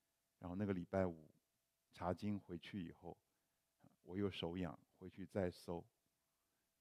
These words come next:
已经搜了好几个礼拜五了，nothing，没有东西出来。那个礼拜五一搜，有一 one entry，因为那个时候没，没有工作，architect 只有一个，点进去，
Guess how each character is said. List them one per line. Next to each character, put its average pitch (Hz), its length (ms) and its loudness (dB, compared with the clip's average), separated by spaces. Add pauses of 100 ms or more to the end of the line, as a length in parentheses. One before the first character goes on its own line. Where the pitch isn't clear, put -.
(160)
已 - 60 -10
经 107 120 4
搜 131 180 8
了 117 80 12
好 113 180 12
几 113 140 4
个 101 80 6
礼 92 120 4
拜 90 180 4
五 82 200 -6
了， - 160 -18 (640)
nothing， 107 380 4 (100)
没 110 120 4
有 127 120 10
东 104 160 2
西 104 100 -4
出 - 220 -10
来。 73 180 -2 (360)
那 135 100 6
个 131 80 12
礼 110 120 12
拜 107 200 10
五 92 160 6
一 101 80 2
搜， 98 360 2 (540)
有 90 180 -10
一 90 140 -4 (920)
one 127 240 12
entry， 117 440 8
因 127 120 2
为 135 60 8
那 143 60 8
个 131 100 10
时 107 80 0
候 107 60 4
没， 92 220 0 (160)
没 101 240 0
有 113 100 6
工 101 180 -2
作， 90 140 0
architect 101 460 6 (100)
只 113 100 -4
有 107 60 4
一 92 120 -4
个， 117 220 2 (440)
点 90 200 4
进 107 200 6
去， - 280 -6